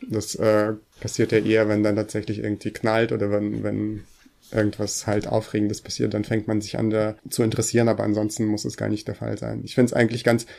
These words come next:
interessant, dass, äh, quasi, es gibt schon so eine Kommunikation Richtung, ähm, Osteuropa in dem Sinne, dass, äh, die osteuropäische Linke, was quasi so den linken Diskurs, äh, anbelangt,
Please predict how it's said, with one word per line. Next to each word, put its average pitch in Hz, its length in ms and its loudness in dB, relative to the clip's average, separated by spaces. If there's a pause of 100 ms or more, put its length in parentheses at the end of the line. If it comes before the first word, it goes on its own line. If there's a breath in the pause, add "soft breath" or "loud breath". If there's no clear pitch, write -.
(140 soft breath)
interessant, 117 520 2
dass, 110 180 4
äh, 110 320 6 (380 soft breath)
quasi, 110 420 2 (260)
es - 140 -8
gibt - 280 0
schon 131 180 6
so 127 80 6
eine 117 160 6
Kommunikation 113 760 2
Richtung, 123 680 2
ähm, 113 400 0
Osteuropa 120 580 2
in 113 140 2
dem 113 160 2
Sinne, 113 240 2
dass, 107 320 0
äh, 113 320 0
die 113 200 -2
osteuropäische 113 680 -2
Linke, 135 480 2 (800 soft breath)
was 107 500 0
quasi 107 420 2 (160)
so - 160 -2
den 107 180 4
linken 113 340 4
Diskurs, 143 720 4
äh, 113 320 0
anbelangt, 110 760 2